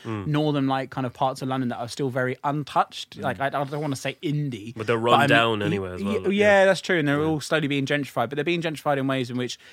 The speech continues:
Speaker 2: they're giving local businesses a chance first, which is kind of keeping more of its originality. So
Speaker 1: Yeah.
Speaker 2: that's why I just, I mean, I probably am just saying that because it's an unpopular opinion and everyone seems to hate on London more than what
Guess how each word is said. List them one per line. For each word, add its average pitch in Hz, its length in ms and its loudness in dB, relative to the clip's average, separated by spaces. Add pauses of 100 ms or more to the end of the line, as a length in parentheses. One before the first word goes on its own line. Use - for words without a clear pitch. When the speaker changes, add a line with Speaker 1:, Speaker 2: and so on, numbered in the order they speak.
(100)
Speaker 2:
they're 131 100 -4
giving 131 180 0
local 127 200 -2
businesses 123 300 -6
a 117 80 -6
chance 127 300 -6
first, 123 360 -4
which 120 140 -10
is - 60 -16
kind 127 160 -6
of 120 80 -6 (420)
keeping 123 300 -6
more 123 160 -2
of 120 80 -6
its 131 120 -10
originality. 123 640 -8 (360)
So 131 120 -2
Speaker 1:
Yeah. 113 400 -2
Speaker 2:
that's 233 160 2
why 214 160 8
I 202 100 6
just, 180 240 -4
I 170 60 2
mean, 165 200 0
I 170 100 2
probably 160 360 0
am 135 400 2
just - 320 -6
saying 123 260 2
that 117 160 -4
because 120 240 -6
it's 113 140 -10
an 117 60 -4
unpopular 117 320 -8
opinion 110 360 -6
and 113 140 -8
everyone 120 360 -6
seems 120 220 -6
to 117 80 -14
hate 120 140 -8
on 113 140 -10
London 113 180 -6
more 113 220 -8
than 110 140 -6
what 117 160 -10